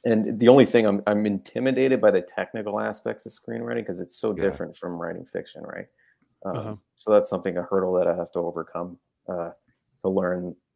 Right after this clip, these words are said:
Speaker 1: those technical aspects. But yeah, I'd love eventually to kind of tra-, transfer over.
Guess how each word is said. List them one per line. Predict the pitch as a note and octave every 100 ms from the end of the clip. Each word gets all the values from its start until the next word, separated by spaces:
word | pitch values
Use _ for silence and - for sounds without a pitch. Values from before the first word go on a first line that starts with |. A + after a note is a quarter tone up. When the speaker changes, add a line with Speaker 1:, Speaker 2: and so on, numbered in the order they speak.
| _
Speaker 1:
those | G#2 G2+ F#2
technical | - - F#2+ F#2+ F2+
aspects. | F2+ - G2 F#2 -
But | D#2+
yeah, | G#2+ F#2
I'd | G2 F#2+
love | F#2 F2+ -
eventually | F2 F2 F2 F2 E2+
to | F2
kind | - E2
of | E2 _ _ _ _ _ _
tra-, | _ F2 - -
transfer | - F2 F2 - E2+
over. | E2+ E2+ F2